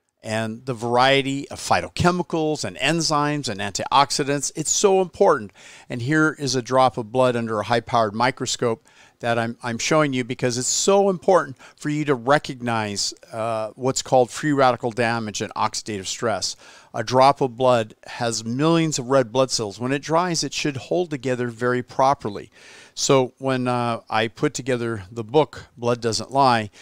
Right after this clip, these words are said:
I kept in mind my forty-three years of experience of what you need to do to have ideal health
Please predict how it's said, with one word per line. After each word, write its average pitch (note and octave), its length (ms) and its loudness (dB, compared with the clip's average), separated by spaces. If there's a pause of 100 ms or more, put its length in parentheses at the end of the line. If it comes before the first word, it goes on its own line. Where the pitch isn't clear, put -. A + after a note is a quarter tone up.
(260)
I C3 80 0
kept F3 320 0
in D3+ 160 -2
mind D3 380 0
my B2 140 -2
forty-three F3 640 -2
years D3+ 280 0
of B2+ 100 -4
experience C3 640 -4
of A2 160 -8
what F3+ 420 2
you D#3+ 160 -8
need D3+ 200 -6
to C3 80 -4
do B2 320 -2 (240)
to B2+ 80 -10
have A2 280 0
ideal A#2 440 -2
health G#2+ 420 -4